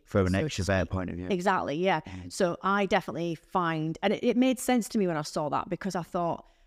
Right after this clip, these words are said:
Speaker 2: "I have to be extrovert in a lot of ways to do my job, but I know internally I'm not extrovert." I know that sounds weird.
Speaker 1: In your own head.
Speaker 2: Yeah, so if we talk about polar extremes, you
Speaker 1: Yeah.
Speaker 2: have a confident extrovert as well,
Speaker 1: Yeah.
Speaker 2: right? Is that what you are?
Speaker 1: I'm definitely a confident extrovert, yeah.
Speaker 2: Okay, so
Speaker 1: Um, and been tested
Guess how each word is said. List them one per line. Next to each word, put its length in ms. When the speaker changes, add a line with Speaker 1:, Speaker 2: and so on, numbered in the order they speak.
Speaker 2:
"I 100
have 400
to 140
be 200
extrovert 680
in 140
a 40
lot 260
of 60
ways 260
to 120
do 160
my 180
job, 480
but 140
I 100
know 220
internally 720
I'm 100
not 140
extrovert." 340
I 40
know 140
that 80
sounds 180
weird. 260
Speaker 1:
In 80
your 180
own 140
head. 400
Speaker 2:
Yeah, 200
so 300
if 140
we 80
talk 240
about 220
polar 260
extremes, 600
you 40
Speaker 1:
Yeah. 100
Speaker 2:
have 280
a 60
confident 500
extrovert 480
as 140
well, 280
Speaker 1:
Yeah. 100
Speaker 2:
right? 140
Is 100
that 120
what 120
you 160
are? 140
Speaker 1:
I'm 180
definitely 360
a 40
confident 460
extrovert, 460
yeah. 100
Speaker 2:
Okay, 400
so 240
Speaker 1:
Um, 120
and 380
been 160
tested 580